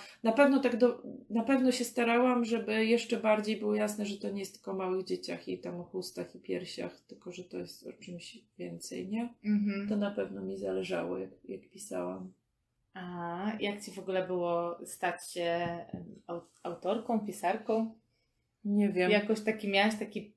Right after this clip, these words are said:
Speaker 2: klik, że zaczęłaś o sobie jakoś, nie wiem, myśleć
Speaker 1: No,
Speaker 2: inaczej,
Speaker 1: ja-,
Speaker 2: mówić
Speaker 1: wiesz
Speaker 2: inaczej?
Speaker 1: co, no jak piszę na fejsie, to piszę, że autorka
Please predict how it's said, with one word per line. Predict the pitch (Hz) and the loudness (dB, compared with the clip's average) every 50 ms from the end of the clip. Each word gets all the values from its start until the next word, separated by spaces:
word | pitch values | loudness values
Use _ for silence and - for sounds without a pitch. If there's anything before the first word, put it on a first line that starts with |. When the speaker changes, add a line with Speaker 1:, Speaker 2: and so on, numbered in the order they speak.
| _ _ | _ _
Speaker 2:
klik, | - - 214 233 220 214 | -8 -2 -2 -2 0 0
że | 202 214 220 | 0 0 2
zaczęłaś | 196 196 190 - 202 190 190 - 214 | 2 0 0 2 0 0 0 0 -4
o | |
sobie | - - 185 175 185 | -6 -8 -4 -4 -4
jakoś, | 180 - - 196 202 - - - - - 214 | -4 -4 -8 -12 -12 -12 -14 -16 -16 -16 -12
nie | 185 185 175 | -10 -8 -8
wiem, | 170 175 175 175 175 170 170 - _ _ _ _ _ _ _ | -8 -8 -8 -10 -10 -14 -16 -20 _ _ _ _ _ _ _
myśleć | - 175 185 202 214 - 233 220 220 - | -6 -4 -2 -2 0 2 2 2 2 2
Speaker 1:
No, | 214 | 2
Speaker 2:
inaczej, | 208 208 208 - 208 190 | 4 4 4 2 0 0
Speaker 1:
ja-, | 190 | 0
Speaker 2:
mówić | 190 208 - 226 220 - | 0 0 0 -2 -4 -2
Speaker 1:
wiesz | - - | 4 6
Speaker 2:
inaczej? | 349 392 370 - - 381 | 6 6 6 4 2 0
Speaker 1:
co, | 381 370 | 0 0
no | 381 403 | 2 0
jak | 403 - - - _ _ _ | 0 -2 -4 -10 _ _ _
piszę | - 269 - 294 277 | -2 0 2 4 4
na | 262 247 | 4 4
fejsie, | - - 240 240 240 254 | 6 6 6 6 6 2
to | 240 262 | -2 -2
piszę, | 247 - 262 254 277 269 | -2 -2 -2 2 2 4
że | 226 220 214 202 | 6 8 8 8
autorka | 202 202 202 208 202 196 196 - - 190 185 185 190 190 - | 8 6 4 2 0 0 0 2 4 6 6 6 6 2 -2